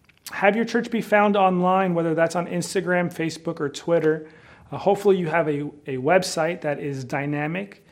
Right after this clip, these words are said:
uh, that people are able to see it on a phone, a tablet, or a desktop, um, and that it would look right on all three of those different devices.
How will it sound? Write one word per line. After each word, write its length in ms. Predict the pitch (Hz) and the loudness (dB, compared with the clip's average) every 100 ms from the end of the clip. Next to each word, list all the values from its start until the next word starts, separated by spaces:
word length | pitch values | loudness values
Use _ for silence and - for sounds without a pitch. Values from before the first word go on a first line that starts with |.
| _ - _ _ - | _ -20 _ _ -12
uh, 120 | 135 | -8
that 140 | 139 | -6
people 240 | 135 156 156 | -4 -2 0
are 80 | 151 | 0
able 220 | 151 151 | 0 -2
to 140 | 151 | -6
see 340 | 127 - 170 165 | -12 -6 -4 -4
it 140 | 165 | -4
on 180 | 151 139 | -6 -4
a 340 | 127 123 120 - _ _ _ _ - | -6 -8 -14 -20 _ _ _ _ -10
phone, 460 | - 170 185 214 | 0 2 2 0
a 100 | 202 | -4
tablet, 580 | - - 160 175 196 202 | -8 -2 0 2 0 -2
or 140 | 165 151 | -2 -2
a 60 | |
desktop, 680 | 123 147 165 - 185 196 226 - - _ _ _ _ _ - | 0 0 0 -4 -4 -4 -6 -16 -20 _ _ _ _ _ -10
um, 340 | 131 120 117 - _ _ - | -10 -10 -12 -18 _ _ -10
and 160 | - 151 | -4 -2
that 120 | 151 | -2
it 140 | 160 160 | -4 -6
would 140 | 147 | -6
look 260 | 143 151 147 | -4 -4 0
right 240 | 156 - | 0 0
on 180 | 151 147 | -4 -4
all 340 | - 156 160 | 2 4 4
three 340 | 156 - 156 165 | -2 -6 -4 -2
of 120 | 139 | -2
those 180 | 151 139 | -4 -2
different 320 | 147 160 147 | -4 -4 -4
devices. 720 | 131 123 151 151 208 214 - | -4 -2 -4 -4 -8 -10 -14